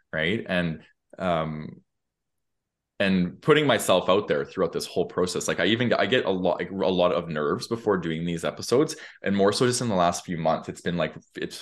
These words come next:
felt really almost, like, crippling to a certain degree, because I'm like, there's a part of me that it's like, I'm changing and I'm not quite sure.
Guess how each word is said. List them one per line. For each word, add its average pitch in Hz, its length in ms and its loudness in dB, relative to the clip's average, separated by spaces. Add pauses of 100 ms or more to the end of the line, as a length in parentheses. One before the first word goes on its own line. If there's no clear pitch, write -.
(260)
felt 92 260 2
really 85 460 0 (240)
almost, 131 240 2
like, 104 160 2
crippling 98 640 0
to 101 160 -4
a 90 40 -2
certain 87 280 -4
degree, 95 280 -2
because 95 300 -4
I'm 90 160 -2
like, 85 340 0 (720)
there's 113 180 4
a 104 40 0
part 117 300 2
of 113 120 4
me 98 140 2
that 90 140 2
it's - 220 -2
like, 87 340 2 (240)
I'm 87 160 0
changing 117 540 0
and 85 80 2
I'm 85 140 0
not 101 260 2
quite 92 320 -2
sure. 90 640 0